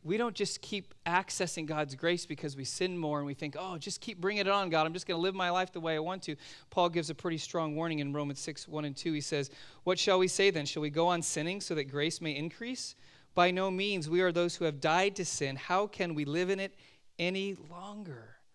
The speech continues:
How can we keep living that way? If we really understand God's mercy, if we're really living in his grace,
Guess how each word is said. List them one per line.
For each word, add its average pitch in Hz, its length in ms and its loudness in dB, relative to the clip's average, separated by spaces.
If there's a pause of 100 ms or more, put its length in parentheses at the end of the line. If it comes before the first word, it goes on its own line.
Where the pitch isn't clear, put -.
(420)
How 220 140 -6
can - 140 -10
we 240 80 -2
keep - 260 -12
living 220 340 -8
that 175 180 -2
way? 156 100 -2
If - 160 -6
we 214 140 0
really 254 400 0
understand 190 500 -2
God's 143 240 -2
mercy, 147 380 -4 (200)
if 185 160 0
we're 202 100 4
really 262 280 4
living 196 260 6
in 165 100 2
his 143 120 -2
grace, 160 400 0